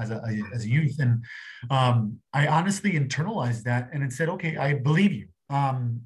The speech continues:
and it, I'll, I'll be honest, I know it sounds pie in the sky, but it, it's true.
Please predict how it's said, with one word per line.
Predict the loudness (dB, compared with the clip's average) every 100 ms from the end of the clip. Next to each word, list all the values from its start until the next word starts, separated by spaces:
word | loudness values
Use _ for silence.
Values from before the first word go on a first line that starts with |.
| -2
and | 0
it, | 0 0
I'll, | -2 -4
I'll | -4 -2
be | -2
honest, | -2 -4 -6 -14 -20 -18 -4
I | 0
know | 0
it |
sounds | 0 -2 -2 -4 -12 _ _ _ _
pie | -4
in | -2
the |
sky, | -2 0
but | 0
it, | 0 -4 -6
it's | -6 -6
true. | -4 -2 -2 -4